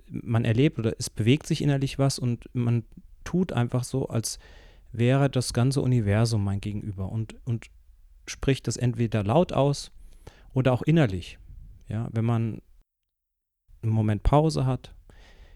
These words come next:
in der Warteschlange an der Kasse oder sowas, einfach diesen Prozess innerlich machen, kriegt keiner mit. Ja, ist aber eine super Sache.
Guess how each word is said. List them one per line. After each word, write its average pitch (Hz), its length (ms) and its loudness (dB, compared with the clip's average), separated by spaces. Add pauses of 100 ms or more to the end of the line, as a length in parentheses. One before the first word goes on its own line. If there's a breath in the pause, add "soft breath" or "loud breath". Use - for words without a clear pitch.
(120 soft breath)
in 117 60 -2
der 107 120 4
Warteschlange 117 540 2
an 107 80 2
der 104 80 4
Kasse - 360 2
oder 113 200 4
sowas, 110 280 0
einfach 147 300 0
diesen 135 240 0
Prozess 127 380 0
innerlich 117 360 2
machen, 95 200 -2
kriegt - 240 -2
keiner 104 240 4
mit. 135 340 0 (720)
Ja, 117 140 -2
ist - 180 -2
aber 120 200 2
eine 120 120 4
super 104 320 2
Sache. 110 380 2